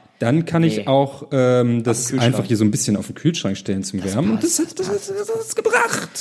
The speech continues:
Speaker 2: Du.
Speaker 1: Das sie-, sah zwar ekelhaft aus zwischendurch, aber einmal umrühren, dann ist wieder alles schön.
Speaker 2: Ja, hier, ey, du, ist dir, ist dir schon mal was aufgefallen,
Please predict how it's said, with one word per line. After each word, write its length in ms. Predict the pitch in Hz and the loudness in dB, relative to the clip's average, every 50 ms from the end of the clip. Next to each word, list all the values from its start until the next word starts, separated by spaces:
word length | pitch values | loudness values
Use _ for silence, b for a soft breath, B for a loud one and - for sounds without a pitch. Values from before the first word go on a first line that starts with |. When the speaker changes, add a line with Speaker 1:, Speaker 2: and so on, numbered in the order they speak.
| - - - - - - | -12 -12 -16 -8 0 2
Speaker 2:
Du. 60 | 175 202 | 4 4
Speaker 1:
Das 200 | 180 135 - 139 | 4 2 2 2
sie-, 120 | 170 214 - | 2 2 2
sah 160 | 135 - 170 | 0 0 -2
zwar 200 | - - - 170 | -2 -2 -4 0
ekelhaft 440 | 147 160 180 170 165 151 139 - - | 0 0 2 4 2 2 2 2 0
aus 260 | 143 143 185 208 - | -2 0 0 0 -2
zwischendurch, 520 | - - 208 208 196 170 185 180 175 - - | -4 -4 -2 0 0 2 2 2 2 2 2
aber 440 | 135 139 135 135 139 170 - - - | 2 4 4 4 2 0 -6 -10 -4
einmal 220 | - 139 147 147 135 | -2 0 2 2 4
umrühren, 360 | 147 151 160 156 160 151 131 | 2 2 2 4 4 4 4
dann 120 | 127 120 | 2 0
ist 120 | 117 107 - | -2 -2 -2
wieder 140 | 113 110 104 | -2 -2 -2
alles 140 | 107 101 | -2 -4
schön. 240 | - - - 98 95 - b b b b b - | -4 -6 -8 -8 -10 -10 b b b b b -2
Speaker 2:
Ja, 100 | 151 151 | 0 0
hier, 320 | 135 127 - 190 139 - | 0 2 2 2 2 2
ey, 300 | - 135 131 117 110 117 - - - _ _ _ | 4 2 2 2 0 -4 -10 -18 -20 _ _ _
du, 240 | - 139 135 127 120 | 0 2 2 2 2
ist 260 | - - 139 135 - | 2 0 0 0 2
dir, 340 | - 175 170 156 147 - - | 2 4 4 4 4 2 0
ist 120 | 143 135 - | 0 0 0
dir 60 | 156 | 0
schon 120 | - 156 143 | 0 0 -2
mal 60 | 123 | -2
was 100 | - - | 0 0
aufgefallen, 680 | - 151 151 - - - - - 104 107 117 131 135 | 0 0 0 -2 -6 -6 -2 0 0 0 0 -2 -4